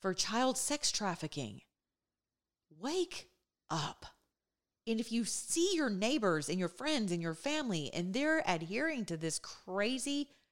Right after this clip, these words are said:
Marxist, insane, demonic group, please be the bigger patriot. Please be a person of love. Don't be the person who talks trash about somebody behind their backs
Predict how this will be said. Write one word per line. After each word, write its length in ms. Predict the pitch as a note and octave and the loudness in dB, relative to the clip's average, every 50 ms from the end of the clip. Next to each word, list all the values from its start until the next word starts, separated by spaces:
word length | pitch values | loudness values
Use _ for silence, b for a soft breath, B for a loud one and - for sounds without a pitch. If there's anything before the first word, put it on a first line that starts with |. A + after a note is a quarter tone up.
| b b _ _ | b b _ _
Marxist, 920 | - D#3+ D#3+ F#3 G#3+ B3 D4 C#4+ - - - D4 D4 D4 C#4+ - - - - | -20 -10 -2 2 4 4 4 2 0 -2 -2 0 0 0 0 -2 -2 -2 -2
insane, 800 | G3 F#3 F3 - - - - - - C4 B3 A#3+ A#3+ A#3 A#3+ | -2 -2 0 0 0 0 0 2 2 2 2 2 0 0 2
demonic 580 | A3 A#3+ G#3 F#3+ F#3+ F#3+ G3+ G3+ G#3 G3+ - - | 2 0 0 0 0 0 0 0 0 -2 -4 -6
group, 440 | D#3+ F3 F#3 F#3 D#3+ C#3+ D3+ D#3 - - b b b b b b _ | -6 -2 2 2 4 2 2 0 -6 -12 b b b b b b _
please 560 | - - C#4 C#4 D4 D4+ D4 D4 C#4 G#3+ F3+ | -10 -6 -4 0 2 2 2 2 0 0 -2
be 180 | E3+ G#3 G#3 F#3+ | -2 0 0 0
the 80 | E3+ | 0
bigger 280 | E3+ F3 E3+ E3 E3 E3 | 2 0 0 2 0 -2
patriot. 600 | - F3 E3 D#3 - E3 E3+ F3+ G3 G#3 A3 - b b b b b b b | -2 -2 -4 -4 -2 0 0 2 2 0 0 -4 b b b b b b b
Please 500 | - - - C4+ C#4 D4+ D#4 D#4 D4+ A#3+ | -12 -6 -2 0 2 4 4 2 2 0
be 140 | G3+ A3+ G#3+ | 0 0 0
a 60 | F#3 | 0
person 480 | F3+ - F#3+ F3+ F3+ - - E3+ E3 - - | 0 -2 -2 -2 -2 -2 0 -2 -2 -2 -2
of 160 | - D#3 D3+ | -4 -4 -4
love. 580 | D3+ D3 D3+ D3 D3 D3 D#3 E3+ F#3 F#3 G3 G3+ - b b b b b b b b F3+ F3 F3 | -2 0 0 2 2 2 2 2 0 -2 -4 -6 -8 b b b b b b b b -20 -14 -4
Don't 460 | E3+ A#3 B3 C4 C#4+ D4+ D#4 D#4 - G3+ | 0 2 4 4 4 2 0 -2 -4 -2
be 200 | A#3 A3+ A3+ A#3 | 0 0 0 2
the 120 | A3 A3+ | 0 0
person 580 | - G3 F#3+ F3+ F3 - - G#3+ G#3 G#3+ A3+ A3 B B B B B | 0 0 -2 0 0 0 0 0 0 0 -2 -4 B B B B B
who 100 | A3+ G3+ | -6 -4
talks 520 | - - - - A3 A3 G#3+ G#3 - - | -4 -4 -2 0 2 2 2 2 0 -2
trash 560 | - - - - F3+ F3 F3+ F3 F#3 F3 - | 0 -2 -2 -2 0 2 2 2 2 2 0
about 300 | F3+ E3+ F3 E3+ - - | 0 2 2 2 2 2
somebody 400 | - - F3+ F3 E3 E3+ E3 E3 | 0 -2 -2 0 2 2 2 2
behind 320 | D#3+ D#3+ D#3 E3 E3 D#3+ D#3+ | 0 0 0 0 0 0 -2
their 80 | D#3 | -2
backs 420 | D3+ D3+ D3+ D#3 E3+ G3 F#3+ - | -2 0 2 4 4 4 2 -2